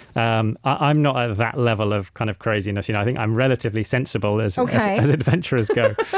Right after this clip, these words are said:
Speaker 1: Um, you know, I, I really love the outdoors and I love, uh, being out there and I love challenging myself.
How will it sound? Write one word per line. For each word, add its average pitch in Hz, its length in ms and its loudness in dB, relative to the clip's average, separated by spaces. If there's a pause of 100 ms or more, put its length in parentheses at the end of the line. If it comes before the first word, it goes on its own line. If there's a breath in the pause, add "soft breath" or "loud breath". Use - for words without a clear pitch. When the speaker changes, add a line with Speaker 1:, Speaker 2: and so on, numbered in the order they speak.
(120)
Speaker 1:
Um, 127 580 2 (400 loud breath)
you 160 100 4
know, 143 80 4
I, 147 120 2
I 170 220 2
really 180 260 6
love 131 160 2
the 120 100 2
outdoors 107 400 0
and 104 100 -2
I 107 60 0
love, 113 440 0 (140)
uh, 107 420 0
being 120 240 0
out 117 120 -2
there 107 100 -2
and 107 60 0
I 107 40 0
love 110 180 0
challenging 104 420 -2
myself. 101 480 -4